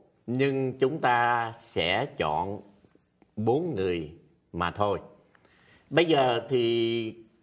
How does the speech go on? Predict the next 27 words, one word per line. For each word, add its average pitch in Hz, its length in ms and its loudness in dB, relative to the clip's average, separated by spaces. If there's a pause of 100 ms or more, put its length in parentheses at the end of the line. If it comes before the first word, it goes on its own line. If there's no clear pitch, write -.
(140)
trong 151 440 0 (580)
chín 254 300 2
đơn 156 200 4
vị 107 240 0
khác, 190 340 2 (1500)
tôi 165 120 6
chỉ 262 180 -2
nhắc 220 280 0
đến 208 460 2
hai 165 240 2
đơn 156 220 2
vị 110 360 2
mà 107 580 2
có 220 540 0 (160)
dính 226 260 4
dáng 208 340 4
liên 165 340 4
quan 151 400 2
đến 170 360 0
vùng 113 540 -4
Dorchester 143 680 0
của 135 80 0
chúng 156 240 -2
ta. 131 340 4 (2000)
Cái 214 240 2 (680)
đơn 165 320 4
vị 107 360 0